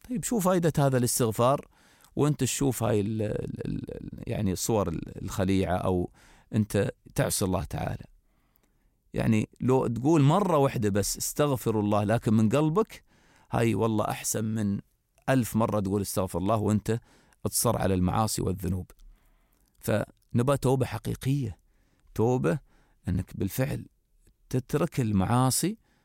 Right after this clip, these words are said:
وتفتح صفحة جديدة في حياتك. الشرط الثالث أنك تعزم في المستقبل أنك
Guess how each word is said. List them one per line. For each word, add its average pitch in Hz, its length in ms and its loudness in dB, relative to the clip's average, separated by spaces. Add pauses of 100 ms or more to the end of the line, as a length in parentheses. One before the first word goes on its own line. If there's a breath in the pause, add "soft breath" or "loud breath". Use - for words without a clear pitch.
(400)
وتفتح - 340 -4
صفحة 113 320 -4
جديدة 110 300 0
في - 120 -8
حياتك. - 540 -10 (480 soft breath)
الشرط - 380 0
الثالث 160 540 0 (140)
أنك 113 220 2
تعزم 123 420 2
في 110 100 -2
المستقبل 120 680 0 (640 soft breath)
أنك 127 520 2